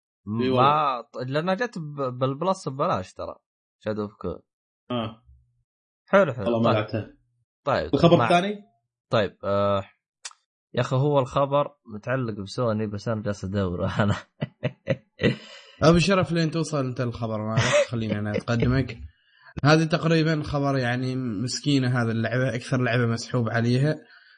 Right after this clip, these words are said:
Speaker 3: يقول لك أن أجل موعد إصدار لعبة فيبل ليجندز للعام القادم.
Speaker 1: أه، أنا أصلًا شكيت أنها بت-، بتتأجل. أنا للأسف، للأسف البيتا ما دخلت فيه، اللي هو البيتا المغلق.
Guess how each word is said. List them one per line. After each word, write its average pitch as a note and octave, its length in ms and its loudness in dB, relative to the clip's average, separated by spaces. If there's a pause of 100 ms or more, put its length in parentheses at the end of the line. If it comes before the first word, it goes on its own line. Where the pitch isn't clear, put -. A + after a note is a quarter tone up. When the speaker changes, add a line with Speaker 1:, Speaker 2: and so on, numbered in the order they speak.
(120)
Speaker 3:
يقول D#3 240 6
لك D3+ 160 4
أن D#3+ 180 2
أجل D3+ 720 2
موعد C3+ 320 0
إصدار B2 380 -2
لعبة B2 280 0
فيبل A2+ 420 0
ليجندز A#2 600 -2
للعام A2 720 2
القادم. G2+ 600 0 (720)
Speaker 1:
أه، F3 580 4 (280)
أنا C#4 120 4
أصلًا F#3 360 -4
شكيت E3 520 -8
أنها B2+ 220 -2
بت-، B2 140 -10
بتتأجل. A#2 920 -6 (480)
أنا D#3 200 2
للأسف، D#3 680 -2
للأسف C3 560 -4
البيتا C3+ 840 -2 (300)
ما A2 160 0
دخلت G#2+ 380 -4
فيه، G2 200 -4
اللي F#2+ 100 -4
هو G2 140 -2
البيتا G2 400 -2
المغلق. F#2 540 -2